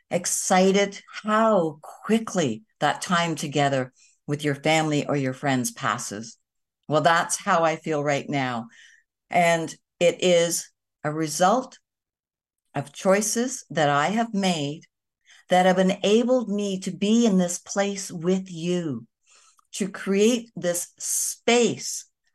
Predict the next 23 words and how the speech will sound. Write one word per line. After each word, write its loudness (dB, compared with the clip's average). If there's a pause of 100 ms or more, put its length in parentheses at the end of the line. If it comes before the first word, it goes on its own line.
of 2
allowing 4 (140)
Karen -2
to -12
show -2
up 0 (640)
in -4
a -2
way 0 (880)
that -4
at -6
one 0
point -4 (320)
was -4
a -6
dream. -6 (2000)
So -4
what 4
is -4
one 2
of -2
your -4
dreams? -6